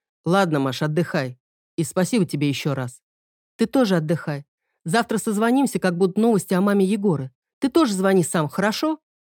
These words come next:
Закончила я неожиданно даже для себя самой. «Да, хорошо». По голосу слышно было, что Игорь начал улыбаться.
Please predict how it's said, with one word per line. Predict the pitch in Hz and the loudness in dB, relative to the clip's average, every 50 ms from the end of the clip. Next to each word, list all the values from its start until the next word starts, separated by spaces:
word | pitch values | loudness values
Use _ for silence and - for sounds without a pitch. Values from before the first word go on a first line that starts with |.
| _ _ - | _ _ -8
Закончила | 147 143 - - - 220 226 - - 170 160 | -6 -4 -4 -2 0 -2 -2 0 0 0 0
я | 156 156 156 | 2 2 2
неожиданно | 156 156 156 151 143 185 214 208 185 175 | 2 2 2 0 0 0 2 2 2 0
даже | 147 160 165 165 175 165 | 0 0 -2 -2 -2 -2
для | 151 156 | -4 -4
себя | 147 - - 151 165 151 | -4 -4 -6 -4 -4 -4
самой. | - - 160 160 160 143 131 135 - _ _ _ _ _ _ _ _ _ _ _ _ _ _ | -4 -4 -4 -2 -2 -4 -6 -10 -14 _ _ _ _ _ _ _ _ _ _ _ _ _ _
«Да, | - 151 147 180 170 139 123 127 _ | -8 -2 0 0 0 0 -2 -6 _
хорошо». | - - 160 175 175 - - - 160 131 127 _ _ _ _ _ _ _ _ _ | -6 -2 0 0 0 -2 -2 -6 -6 -6 -8 _ _ _ _ _ _ _ _ _
По | - 147 | -8 -4
голосу | 139 156 151 147 - - - | -2 -2 -2 -2 -4 -6 -10
слышно | - - 185 175 - - 170 | -6 -4 -2 -2 -2 -2 -4
было, | 147 143 147 143 | -2 -2 -4 -4
что | 127 - - | -4 -4 -2
Игорь | 156 175 175 147 147 135 | 0 0 0 0 -2 -2
начал | 147 151 156 - - 160 | -2 -2 -2 -4 -4 -4
улыбаться. | 147 147 156 160 147 143 131 127 - - - | -2 -2 -2 -2 -2 -4 -6 -6 -10 -16 -20